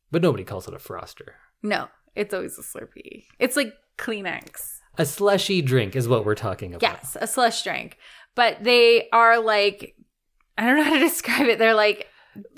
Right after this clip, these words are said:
Speaker 1: They get up on a vent, which starts up,
Speaker 2: Ugh.
Speaker 1: and then they start dropping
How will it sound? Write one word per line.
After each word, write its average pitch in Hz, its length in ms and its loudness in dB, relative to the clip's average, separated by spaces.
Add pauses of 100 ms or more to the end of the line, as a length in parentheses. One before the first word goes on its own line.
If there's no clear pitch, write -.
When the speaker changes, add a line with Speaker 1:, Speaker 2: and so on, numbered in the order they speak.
Speaker 1:
They 214 100 4
get 202 240 0
up 220 160 0
on 180 160 0
a 139 60 0
vent, 127 500 0
which 131 260 0
starts - 380 0
up, 107 280 -4
Speaker 2:
Ugh. 214 280 2
Speaker 1:
and 160 160 2
then 156 160 2
they 165 120 4
start 139 720 0
dropping 131 880 0